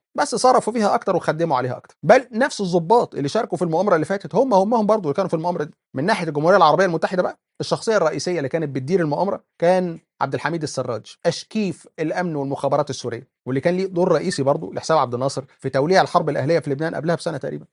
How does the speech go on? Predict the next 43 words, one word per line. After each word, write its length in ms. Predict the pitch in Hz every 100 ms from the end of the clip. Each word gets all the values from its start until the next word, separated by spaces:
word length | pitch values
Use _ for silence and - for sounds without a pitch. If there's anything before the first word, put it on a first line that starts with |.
| _
والفكرة 360 | 110 147 247 226
الرئيسية 400 | 202 190 226 196
برضو 260 | 139 143
كانت 340 | 156 139 139 -
إن 140 | 156
القبائل 420 | 147 - 127 135
تعمل 340 | 131 143 127 123
قلق 200 | 131 143 _ _
والجيش 460 | 160 151 185 185 156
يتدخل 540 | 143 135 170 - 131
عشان 260 | 123 151 143
يحمي 380 | 165 202 - 175
الثورة، 400 | 180 - 214 - _ _
وبدأت 380 | 120 151 160 135
الأسلحة 460 | 139 117 143 123 _
تتهرب 420 | 120 117 135 120
للعراق 360 | 110 101 123 - _
من 100 | 117
الحدود 300 | 107 120 139
السورية 500 | 127 - 120 123 135 _
وتروح 280 | 117 139 -
للقبائل. 360 | 131 160 185 _ _
والمرة 420 | 139 143 151 208
دي 180 | 175 139
بدل 420 | 135 147 202 190
ما 120 | 175 165
يتحايلوا 580 | 165 - 190 185 131
على 120 | 127 123
قاسم 380 | - 156 117
إنه 160 | 107 117
يستقيل 420 | 113 123 - 147
أو 120 | 135
يتنحى، 340 | 113 131 165 - _ _
لا، 180 | 175 - _ -
هيحطوه 500 | 135 - 151 220 214
قدام 240 | 151 170
الأمر 240 | 196 160 135
الواقع 400 | 143 214 233 247
وهيسيطروا 580 | 165 160 151 147 180 165
هم 160 | 185
على 100 | 139
البلد 200 | 135 160 131
بالقوة، 260 | 127 110